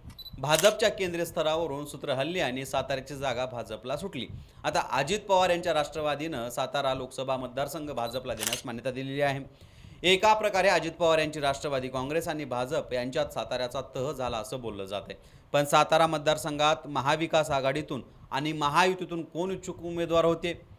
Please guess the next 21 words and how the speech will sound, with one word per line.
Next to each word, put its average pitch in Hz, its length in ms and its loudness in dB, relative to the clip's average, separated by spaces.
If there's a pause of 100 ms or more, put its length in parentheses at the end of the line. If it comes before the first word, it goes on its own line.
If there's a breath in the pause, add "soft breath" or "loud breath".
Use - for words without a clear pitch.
(240 soft breath)
उदयनराजे 180 540 4
भोसले 156 440 -4 (320 loud breath)
यांच्या 170 460 4
विरोधात 156 600 4 (360 loud breath)
आता 135 200 2
शरद 156 260 2
पवार 165 340 4
यांची 147 240 0
राष्ट्रवादी 131 460 0
काँग्रेस 139 360 -2
आता 143 140 0
कोणाला 139 380 -2
मैदानात 156 480 -2
उतरवणार 160 420 0
आहे, 160 140 2 (340)
की 175 80 4
अजून 160 360 4 (520)
या 143 300 4
साताऱ्यामध्ये 147 600 0
पुन्हा 151 360 4
एकदा 147 240 2